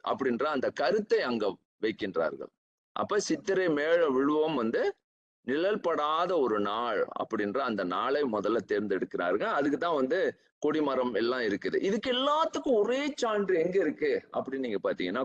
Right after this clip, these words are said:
கோயில் தான் நம்மளுடைய பெரும் வடிவு.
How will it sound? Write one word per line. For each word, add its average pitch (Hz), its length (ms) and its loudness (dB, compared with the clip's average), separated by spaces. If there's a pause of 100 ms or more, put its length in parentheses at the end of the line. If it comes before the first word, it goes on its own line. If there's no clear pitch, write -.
கோயில் 156 380 2
தான் 139 200 -2
நம்மளுடைய 92 520 0 (420)
பெரும் 151 340 0
வடிவு. 82 400 -2